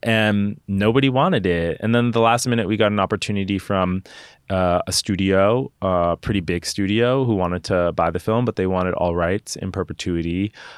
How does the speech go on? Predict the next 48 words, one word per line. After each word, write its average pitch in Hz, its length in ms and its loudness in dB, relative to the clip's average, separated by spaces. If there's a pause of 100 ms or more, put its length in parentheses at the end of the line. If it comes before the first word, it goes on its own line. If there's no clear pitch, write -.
(240)
and 92 400 -2
for 90 180 -2
a - 40 -4
sum 92 360 0
that 82 140 -2
I 87 140 0
felt 80 240 -2
like 85 200 -4
wasn't 87 460 -4 (180)
enough. 123 600 -4 (160)
And 98 580 0
so 101 240 0
I 92 140 2
thought, 87 460 0 (100)
"Well, 92 340 2
I 98 100 0
can't, 127 280 -2
I'm - 40 -8
not 117 120 0
gonna 117 140 0
give 95 260 0
away 92 240 2
my 87 140 0
mom's 85 280 -2
story 92 420 0
in 92 160 -4
perpetuity 85 960 -2
forever 85 800 0 (300)
for 101 160 0
this 101 200 2
sum. 95 640 0 (440)
I 104 80 0
guess 104 200 0
I'm 107 120 0
just 101 160 -4
gonna 104 160 -2
have 104 140 -2
to 104 100 -6
distribute 101 420 -4
it 104 140 2
myself. 104 600 -2
Like, 87 200 -2
this 98 160 -2
doesn't 92 500 -2
make 95 240 -6
sense 120 300 -2
to 90 120 -8
me." 67 380 -10